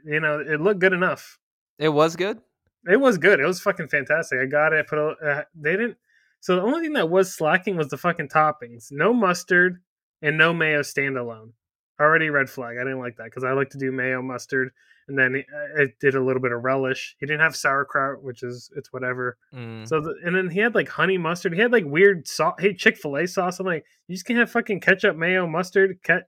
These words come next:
Speaker 1: and, um, and relish, and that's it?" And he had all his extra bullshit and had honey mustard, not regular mustard. I was very upset with that. But besides that, I did a little ketchup mayo combo and then, uh, sweet relish.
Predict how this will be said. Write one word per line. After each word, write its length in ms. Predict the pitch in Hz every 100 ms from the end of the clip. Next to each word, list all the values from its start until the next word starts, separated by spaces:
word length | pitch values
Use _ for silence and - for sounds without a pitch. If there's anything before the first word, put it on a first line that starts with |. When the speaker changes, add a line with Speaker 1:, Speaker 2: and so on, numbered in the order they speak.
| 165
Speaker 1:
and, 220 | 143 143
um, 400 | 135 135 123 127 _ _ _ _ _ _ _
and 200 | 143 135
relish, 520 | 147 196 214 - - 147
and 80 |
that's 160 | 170 180
it?" 220 | 226 208 _
And 120 | 151
he 60 | 160
had 140 | 190
all 120 | 185 190
his 100 | 160
extra 260 | 151 175 180
bullshit 500 | 135 143 170 185 180
and 80 | 139
had 100 | 151 143
honey 260 | 147 170
mustard, 320 | 170 175 175 160
not 160 | 160
regular 320 | 135 160 165
mustard. 320 | 165 170 170 151
I 20 |
was 120 | 139
very 200 | 139 135
upset 260 | 120 - 123
with 100 | 123
that. 200 | 123 120 -
But 160 | 127 - _ _ _ _ _ _ 147
besides 420 | 143 202 208 175
that, 220 | 175 175
I 100 | 147
did 160 | 160 165
a 60 |
little 160 | 156 156
ketchup 340 | - 156 160 147
mayo 240 | 151 147
combo 460 | 151 151 151 147 147
and 200 | 139 139
then, 340 | 131 131 123 _
uh, 200 | 143 123
sweet 380 | 120 - 143 135 _ _ _ _ _ 135
relish. 680 | 127 120 117 - - -